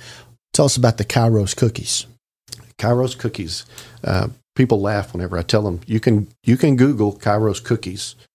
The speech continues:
Speaker 2: It's an actual thing." Um, we carry in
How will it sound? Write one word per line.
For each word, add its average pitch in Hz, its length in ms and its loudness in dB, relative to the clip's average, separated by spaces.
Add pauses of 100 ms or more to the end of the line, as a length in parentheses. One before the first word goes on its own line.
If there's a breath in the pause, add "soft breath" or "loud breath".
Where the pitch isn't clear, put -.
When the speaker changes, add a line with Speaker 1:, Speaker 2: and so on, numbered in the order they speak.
(220)
Speaker 2:
It's - 140 2
an 101 80 6
actual 104 380 0
thing." 101 320 -2 (640)
Um, 92 340 -4 (1500)
we 143 160 4
carry 127 420 0
in 113 240 2